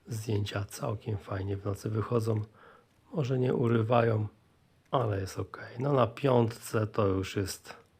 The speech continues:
widać, że jest tak sobie. No ale to już jest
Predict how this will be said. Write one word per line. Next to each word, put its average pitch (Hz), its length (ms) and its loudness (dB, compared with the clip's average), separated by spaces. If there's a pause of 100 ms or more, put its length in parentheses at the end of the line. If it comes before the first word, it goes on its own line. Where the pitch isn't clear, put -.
(1040)
widać, 92 640 -4 (1080)
że - 240 -6
jest - 420 -10 (960)
tak - 280 -10
sobie. 107 520 -4 (1600)
No 156 200 -12
ale 95 440 -4 (800)
to 113 180 -2
już 104 260 -2
jest - 320 -8